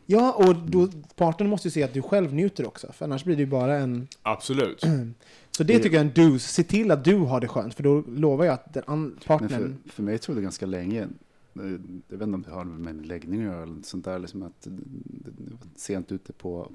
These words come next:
Speaker 2: på tåget så. Men njutning, att, eh, att totalt slappna av och ha med sin, min egen njutning i också.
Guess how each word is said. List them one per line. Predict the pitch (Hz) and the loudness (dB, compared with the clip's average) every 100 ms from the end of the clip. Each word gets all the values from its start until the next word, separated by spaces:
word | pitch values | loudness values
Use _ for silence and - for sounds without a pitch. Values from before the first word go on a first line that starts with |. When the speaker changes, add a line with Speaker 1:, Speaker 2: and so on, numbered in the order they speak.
| - | -18
Speaker 2:
på | 98 | -8
tåget | 113 120 95 - | -4 -4 -6 -10
så. | 107 85 - _ _ _ - - - | -8 -8 -12 _ _ _ -20 -20 -6
Men | 110 | -2
njutning, | 110 110 - - 110 107 107 - - - - - - | 0 -2 -4 -4 -2 -2 -6 -10 -20 -16 -16 -18 -20
att, | - - _ | -20 -20 _
eh, | 110 104 98 95 92 92 90 - - - _ | -2 0 0 -2 -2 -4 -4 -8 -16 -20 _
att | - - - _ - - | -16 -16 -18 _ -20 -20
totalt | - - - 107 90 | -20 -14 -4 -4 -4
slappna | - 92 - - | -8 -10 -8 -8
av | 113 - - - | -6 -8 -10 -18
och | - | -12
ha | 92 | -8
med | 87 90 - - | -6 -8 -10 -18
sin, | - - 95 | -14 -8 -4
min | 92 | -4
egen | 90 95 | -4 -4
njutning | 90 - - 82 | -4 -8 -10 -12
i | - | -14
också. | - - | -14 -14